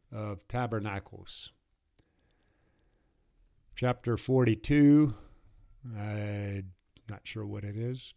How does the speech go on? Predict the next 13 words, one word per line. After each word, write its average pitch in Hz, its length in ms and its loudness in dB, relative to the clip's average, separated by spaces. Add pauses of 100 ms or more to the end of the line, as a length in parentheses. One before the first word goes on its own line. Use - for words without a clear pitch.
(120)
will 110 200 0
be 107 180 4
up 110 180 -2
in 98 60 -2
a 95 80 -2
few 104 240 -2
days. 92 480 -6 (3250)
Defend 131 380 2
liberty. 123 440 2 (1120)
Protect 110 440 -6
the 107 140 -4
innocent 101 360 -6
ones. 95 520 -12